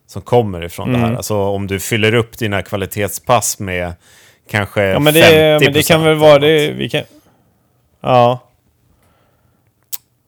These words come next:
Speaker 2: Vad sa, en, vad sa du nu en
Speaker 1: Ja,
Speaker 2: gång
Speaker 1: men
Speaker 2: till?
Speaker 1: jag tänker dina kvalitetspass kanske fyller upp, vadå, femtio procent eller mindre av din totala vecko-
Speaker 2: Ja, det, jag skulle säga tjugo.
Speaker 1: Tjugo procent?
Speaker 2: Tjugo procent.
Speaker 1: Okej.
Speaker 2: Ja.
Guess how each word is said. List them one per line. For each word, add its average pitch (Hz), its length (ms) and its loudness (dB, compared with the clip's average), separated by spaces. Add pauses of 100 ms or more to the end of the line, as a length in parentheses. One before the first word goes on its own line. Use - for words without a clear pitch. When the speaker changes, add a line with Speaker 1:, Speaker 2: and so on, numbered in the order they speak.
Speaker 2:
Vad 135 140 -6
sa, 135 220 -2 (160)
en, 131 340 -2
vad 170 220 -2
sa 160 60 2
du 135 60 4
nu 123 160 0
en 120 40 0
Speaker 1:
Ja, 117 60 0
Speaker 2:
gång 117 80 -2
Speaker 1:
men 131 180 0
Speaker 2:
till? - 80 -20 (320)
Speaker 1:
jag 139 240 -4
tänker 120 200 0
dina 127 200 0
kvalitetspass 123 920 -2
kanske 107 320 -8
fyller 101 280 -4
upp, - 300 -8 (100)
vadå, 107 400 -6
femtio 113 440 -2
procent 92 460 -6 (600)
eller 104 320 -2
mindre 101 540 -4 (460)
av 98 220 -4
din 90 160 -8
totala 95 420 -2
vecko- 92 160 -2
Speaker 2:
Ja, 113 300 6
det, 104 160 -2
jag 110 480 -6
skulle 110 140 -8
säga 104 200 0
tjugo. 113 240 -2
Speaker 1:
Tjugo 120 440 -2
procent? 85 140 -8
Speaker 2:
Tjugo 117 320 0
procent. 107 560 -6 (120)
Speaker 1:
Okej. 101 540 -4
Speaker 2:
Ja. 110 380 -2